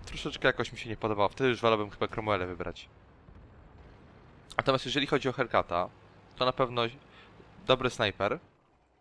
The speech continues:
A jeżeli chodzi o artę, to na M czterdzieści cztery, bo jednak Hamel,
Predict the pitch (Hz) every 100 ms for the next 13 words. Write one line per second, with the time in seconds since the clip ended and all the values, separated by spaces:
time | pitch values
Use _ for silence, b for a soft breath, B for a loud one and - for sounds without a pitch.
0 | _ _ _ _ 117 123 123 127 - 127
1 | 107 127 107 101 - 175 - 104 127 196
2 | _ _ _ _ _ _ _ _ - 147
3 | 139 139 143 _ _ _ _ 165 165 -
4 | 147 - 123 - 127 120 117 113 - 120
5 | 110 110